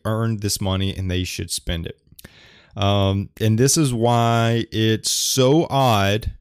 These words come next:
when you see people that either don't or even, you know, they refuse to spend money like the majority.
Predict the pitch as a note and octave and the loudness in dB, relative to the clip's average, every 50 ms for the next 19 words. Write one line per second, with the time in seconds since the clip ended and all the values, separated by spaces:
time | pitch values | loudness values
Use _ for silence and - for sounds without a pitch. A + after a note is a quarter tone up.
0 | _ _ - A2 A2 A2+ A2+ A2+ A2 A2+ A2+ A2 A2 G#2 - - A#2 A2+ A2 G#2+ | _ _ -4 0 2 4 4 4 4 4 4 2 2 -2 -4 -2 0 0 2 2
1 | - - C3+ B2+ A#2+ - - B2 A2+ G#2 - A2+ A2 G#2 F#2+ F#2+ F#2 F#2 F#2 F2+ | 2 2 2 2 2 2 2 2 2 0 0 0 0 0 0 0 0 0 0 -2
2 | - - A2+ G#2 G2+ G2 F#2+ F#2+ F2+ - G#2 G#2 A2+ C3+ F3 F#3 - - - _ | -4 -4 -2 -2 0 0 -2 -2 -2 0 0 2 2 2 0 -2 -4 -12 -20 _
3 | _ _ _ - _ _ - _ - - B2+ B2 C3 A#2+ C3+ B2+ C3 B2 B2 B2 | _ _ _ -20 _ _ -20 _ -4 2 4 4 4 4 4 4 4 4 2 2
4 | A#2+ A#2 A2+ A2 - - A2+ G#2+ G#2 G2+ G2 F#2 G#2 G#2 G2+ G#2 G#2 - - - | 2 2 2 0 -2 -2 0 0 2 0 0 0 0 0 2 0 0 -2 -4 0
5 | A#2 B2+ C3+ C#3+ D3 C#3 - - G#2+ - - - - A#2+ A#2+ A#2 A2+ G#2 G#2 G#2 | 4 6 6 6 6 4 0 -2 -2 -2 -2 0 0 0 2 2 2 2 2 2
6 | G#2+ A2+ A#2 A#2+ A2+ - G2 G2+ G2+ - - A2 A2 A2+ A2+ C3+ D#3+ E3+ C#3 G2 | 0 0 0 -2 -2 -2 -2 -2 -2 -2 -2 -2 -2 0 2 2 2 2 2 0
7 | F2+ F2 - | -2 -6 -8